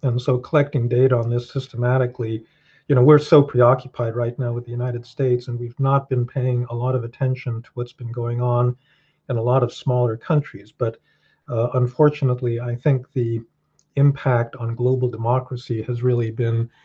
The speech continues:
uh, quite, uh, <clears throat> uh, quite severe. I think in terms of the realm of ideas, uh, it's also not been good. Um, you know, I think if you look statistically,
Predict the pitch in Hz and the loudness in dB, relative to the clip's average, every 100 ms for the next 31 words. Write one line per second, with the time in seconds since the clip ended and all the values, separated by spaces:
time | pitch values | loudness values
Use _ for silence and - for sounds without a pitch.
0 | _ _ _ _ _ _ 139 117 117 - | _ _ _ _ _ _ -4 -2 -4 -2
1 | 147 135 127 - - 113 113 - - 190 | 4 4 4 -2 -4 -2 -4 -4 4 6
2 | 151 - _ _ _ _ _ _ - _ | 6 4 _ _ _ _ _ _ -20 _
3 | 123 131 131 - 131 127 - 107 131 139 | -2 0 -2 0 0 0 -6 -4 2 4
4 | 107 101 - _ _ _ 135 135 180 180 | 4 0 -10 _ _ _ -2 2 2 4
5 | 135 139 - 160 160 156 139 127 127 120 | 0 0 0 4 4 4 2 2 2 -2
6 | - _ _ _ _ _ 123 117 135 147 | -14 _ _ _ _ _ -2 2 6 6
7 | 131 120 - 120 117 113 135 143 120 101 | 6 2 -2 -4 -2 -2 2 4 4 0
8 | 98 117 - - 120 113 - 131 - 131 | -10 -14 -18 -12 -8 -8 -6 -8 -6 -2
9 | 143 147 - 123 117 113 - 131 120 127 | 0 0 -2 -2 -2 -4 -8 -4 -2 -2
10 | 127 120 110 113 127 131 110 110 117 _ | -4 -8 -6 -2 2 2 2 -6 -12 _
11 | _ _ _ _ _ - 120 117 120 120 | _ _ _ _ _ -4 -2 -2 -4 -6
12 | _ _ _ _ _ _ _ - 135 127 | _ _ _ _ _ _ _ 0 2 2
13 | 139 139 135 - 135 - 131 156 156 - | 2 2 2 0 -2 -2 2 2 2 -2
14 | 127 123 - 151 - 135 135 131 127 131 | -6 -4 -2 -2 -2 -4 0 0 0 -4